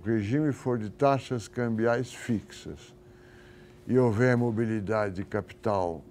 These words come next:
entre o país considerado e o resto do mundo, a taxa de juros é dada pelo mercado financeiro internacional. Se a taxa de juros é dada, a política monetária,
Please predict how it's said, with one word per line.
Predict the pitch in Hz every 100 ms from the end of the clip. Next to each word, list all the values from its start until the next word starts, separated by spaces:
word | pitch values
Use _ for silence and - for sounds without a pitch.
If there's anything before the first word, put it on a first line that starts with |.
| - -
entre | 107 110 98 107 101
o | 98
país | 110 104 120 113
considerado | - 110 - 101 107 98 87 87 92
e |
o | 98
resto | 95 92 - 90
do | 95
mundo, | 107 151 143 92 85 - - - - - - - -
a | 123
taxa | - 151 147 139
de | 131 131
juros | 110 139 151 156 123
é | 151
dada | 123 131 143 160 156 170
pelo | 165 156
mercado | 160 151 - 131 127
financeiro | 113 139 135 113 131 131
internacional. | 120 131 135 - 135 98 69 - - - - - - - -
Se | - 156
a |
taxa | 131 151 135 131
de | 120
juros | 107 98 104 101 92
é | 143
dada, | 127 131 139 156 156 156 135 - - -
a | 120
política | 120 117 117 - 117
monetária, | 110 107 98 - 110 120 123 127